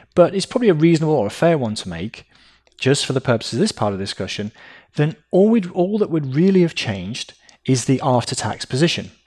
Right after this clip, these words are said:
So all things being equal, future returns matching historic returns, what's really changed is the after-tax position. And there's been a couple of big changes there. Um, and, and again, that's, uh, worth, worth digging into. So the two big changes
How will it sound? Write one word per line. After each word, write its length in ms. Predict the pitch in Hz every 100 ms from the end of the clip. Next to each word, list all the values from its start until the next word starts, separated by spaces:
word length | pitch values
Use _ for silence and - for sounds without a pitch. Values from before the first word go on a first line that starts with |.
| _ - -
So 140 | - 131
all 120 | 226
things 300 | 226 226 180
being 240 | 208 208
equal, 400 | 117 107 123 117
future 380 | - 165 185 175
returns 420 | 170 170 165 151
matching 320 | 147 147 156
historic 440 | 143 156 - 104 -
returns, 520 | 101 - 101 101 - - - - -
what's 320 | 120 175 -
really 260 | 147 170 165
changed 360 | - 104 104
is 100 | 110
the 120 | 110 110
after-tax 520 | 104 - 107 104 -
position. 440 | 101 107 - 90 - - - -
And 80 | 127
there's 80 | 117
been 140 | 127
a 60 | 120
couple 460 | - - - 120
of 220 | 117 - -
big 180 | 113 123
changes 360 | - 98 92 90
there. 180 | - - _ _ _ - - - -
Um, 320 | 98 95 95
and, 200 | 117 110
and 160 | 110 117
again, 380 | 110 135 113 90
that's, 380 | 104 - - 113
uh, 160 | 101
worth, 380 | 104 107 - - -
worth 160 | 107
digging 180 | - 123
into. 300 | 196 185 98
So 260 | - 147 123 - - -
the 80 | 131
two 220 | - 254
big 160 | 208 135
changes 720 | 117 104 104 98 98 - _